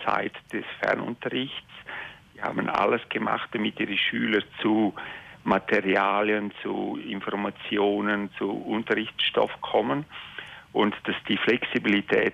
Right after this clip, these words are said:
der Lehrpersonen, Schulleitungen, Schüler und Eltern sehr groß war.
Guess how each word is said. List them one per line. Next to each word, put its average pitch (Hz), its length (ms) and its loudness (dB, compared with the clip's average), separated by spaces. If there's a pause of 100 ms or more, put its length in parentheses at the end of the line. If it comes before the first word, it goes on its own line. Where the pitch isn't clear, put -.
(140)
der 104 80 4
Lehrpersonen, 98 920 2
Schulleitungen, 98 840 2
Schüler 101 460 0
und 87 160 0
Eltern 95 560 2
sehr 92 140 2
groß 92 400 2 (100)
war. 50 320 -2